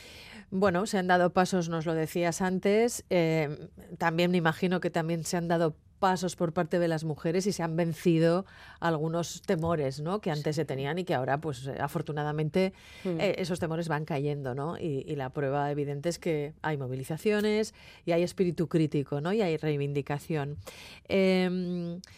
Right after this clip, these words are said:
Speaker 1: mm, todo lo que está oculto, mm, yo pienso que, que tiene que salir a la luz, y más si son situaciones injustas, ¿no? Ya pasó con los casos de pederastia, por ejemplo, ¿no?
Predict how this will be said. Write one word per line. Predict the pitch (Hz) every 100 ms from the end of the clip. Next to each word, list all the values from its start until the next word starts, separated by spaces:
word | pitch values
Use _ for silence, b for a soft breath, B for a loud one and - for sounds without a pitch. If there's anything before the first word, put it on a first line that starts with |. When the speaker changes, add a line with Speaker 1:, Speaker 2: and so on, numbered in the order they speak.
| B B _
Speaker 1:
mm, | - 180 175 175 180 - 180
todo | 220 233
lo | 294
que | 285
está | 247 214
oculto, | 190 220 214 247 240 240 -
mm, | 170 160 160 151 - -
yo | 180 180
pienso | 185 175 196
que, | 180 160
que | - 165 165
tiene | 165 175
que | 175
salir | 185 160 160
a | 156
la | 143
luz, | 185 240 180
y |
más | 151 165
si | 170
son | - 160
situaciones | 160 160 156 165 156 147
injustas, | 131 196 - 160 147
¿no? | 156 214 B B B B -
Ya | 151 156 156 151
pasó | 151 147 165
con | - 151
los | 147
casos | - 151 156 151
de | 143
pederastia, | 151 143 180 - 156
por | 147
ejemplo, | 143 - 185 170 143 143
¿no? | 202